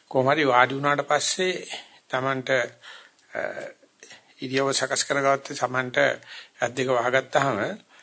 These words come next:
ඉන්න ඉරියව්වේ සුවයක් දැනුනොත් විතරයි භාවනාවක් කරන්න පුළුවන් වෙන්නේ. ඒ නිසා කවදාකවත් දඬු කඳේ ගැහුවා වගේ, කටු බෙරක පෙරලනවා වගේ ඇඟ හිර කරලා මිරිකලා අල්ලන්න යන්න එපා. ඒකට කවදාවත් භාවනාවට පෙළඹීමවත් වෙන්නේ නැහැ. ඒ නිසා හොඳට පට්ටල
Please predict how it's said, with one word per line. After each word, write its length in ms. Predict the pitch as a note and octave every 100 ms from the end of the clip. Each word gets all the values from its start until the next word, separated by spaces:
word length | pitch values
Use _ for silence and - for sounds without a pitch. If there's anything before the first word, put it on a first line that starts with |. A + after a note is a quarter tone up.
| _ -
ඉන්න 220 | C3 C#3+
ඉරියව්වේ 560 | C3 B2 C#3 C#3+ E3 F3+
සුවයක් 420 | - C3+ C#3 C3+
දැනුනොත් 400 | D3 C#3+ C#3+ C#3+
විතරයි 360 | B2+ B2 D3 E3
භාවනාවක් 480 | E3+ C3+ C3 C3 C#3+
කරන්න 260 | A#2+ B2
පුළුවන් 220 | C#3+ A#2 -
වෙන්නේ. 200 | - _ _ _ _ -
ඒ 100 | -
නිසා 200 | B2 C3
කවදාකවත් 600 | B2 B2 A#2+ B2 B2 C#3+ _ - - _
දඬු 280 | - B2 B2+
කඳේ 280 | C3 A#2+ A#2+
ගැහුවා 380 | A2+ A2 G#2
වගේ, 220 | G2+ A2 D3+ - - _ - -
කටු 240 | - B2+ C3+
බෙරක 240 | B2+ B2+
පෙරලනවා 520 | B2 B2 A#2+ A#2+ A2+
වගේ 220 | G#2+ A2 C#3+ - - - -
ඇඟ 220 | - C3
හිර 180 | C#3 C#3
කරලා 320 | C#3+ C#3+ C3 C#3
මිරිකලා 400 | C#3 C#3 C#3 B2+
අල්ලන්න 280 | B2 A#2+
යන්න 200 | A2 A2
එපා. 140 | A#2 C#3+
ඒකට 220 | C3+ C3+
කවදාවත් 640 | B2 A#2+ - B2 C#3+ E3+
භාවනාවට 560 | D#3 C3+ C3 B2 B2+ B2+
පෙළඹීමවත් 600 | C3 B2+ C3+ C#3 D3 D#3+
වෙන්නේ 220 | C3 G2 F#2
නැහැ. 480 | G#2 - - -
ඒ 120 | - C#3
නිසා 200 | B2+ C#3+
හොඳට 280 | B2+ C3 -
පට්ටල 360 | C3+ B2 C3+